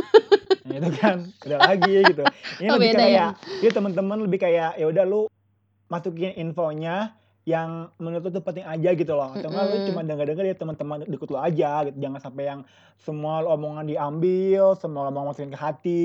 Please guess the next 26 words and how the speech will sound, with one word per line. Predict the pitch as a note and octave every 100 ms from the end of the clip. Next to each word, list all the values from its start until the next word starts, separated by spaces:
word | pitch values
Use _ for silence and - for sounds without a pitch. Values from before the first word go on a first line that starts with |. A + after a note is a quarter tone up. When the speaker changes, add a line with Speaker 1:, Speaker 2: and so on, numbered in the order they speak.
| E3+
Speaker 1:
gitu | E3+ G#3
Speaker 2:
Iya, | G3 G3
Speaker 1:
loh. |
Speaker 2:
karena | G3+ G#3+ A3+ B3+
itu | A#3+ C#4+
buat | C4 A#3+
orang, | - A3 A3 A3 G#3+
sebagian | G#3+ G#3 G#3
orang | G3 F#3+ G#3+ A#3+ A#3+ -
itu | A3 B3
bakal | G#3+ A3 G#3 G3+ G3
bikin | G3 A3 G#3
depresi | G3+ - G3 - A3
ya. | F3 E3 F#3+ -
Speaker 1:
Ya, | D3 D3+
e-, | D#3+
emang | F#3 A3
sih, | A#3+
emang | G3+ G3
sih | G#3+
kita | G3 G#3
manusia | G3 F3 F3+
punya | F#3+
perasaan | F3 D#3+ D3+ D#3 D#3+
kan. | C#3 C3 D3
Tapi | C#3+ F#3